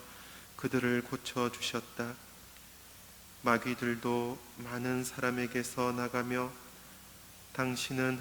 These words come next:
하느님의 아드님이십니다." 하고 소리질렀다. 그러나 예수님께서는 꾸짖으시며 그들이 말하는 것을 용납하지 않으셨다.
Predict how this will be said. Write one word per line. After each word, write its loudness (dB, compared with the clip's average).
하느님의 4
아드님이십니다." 2
하고 4
소리질렀다. 0
그러나 4
예수님께서는 0
꾸짖으시며 0
그들이 2
말하는 2
것을 2
용납하지 0
않으셨다. 0